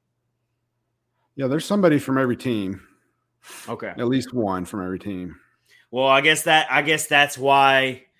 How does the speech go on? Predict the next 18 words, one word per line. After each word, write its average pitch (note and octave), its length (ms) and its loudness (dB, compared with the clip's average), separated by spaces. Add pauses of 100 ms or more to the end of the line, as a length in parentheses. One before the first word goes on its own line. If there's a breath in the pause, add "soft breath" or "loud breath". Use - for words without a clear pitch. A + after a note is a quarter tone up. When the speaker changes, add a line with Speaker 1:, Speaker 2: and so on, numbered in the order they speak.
(120)
Speaker 2:
I C3+ 120 -2
guess D3 160 -2
that D#3 140 -2
makes D#3 180 -6
a D3 60 -8
little C#3+ 260 -4
more B2+ 180 -6
sense. A#2+ 560 -10 (400 soft breath)
But C3+ 200 -2
Speaker 1:
Yeah. C3+ 60 -2
Speaker 2:
excuse F3 480 -8
me E3+ 200 -6
for C#3+ 180 -10
still D#3 400 -4
being C#3 340 -6
completely C3 540 -12
fired B2+ 440 -2
up A2+ 260 -6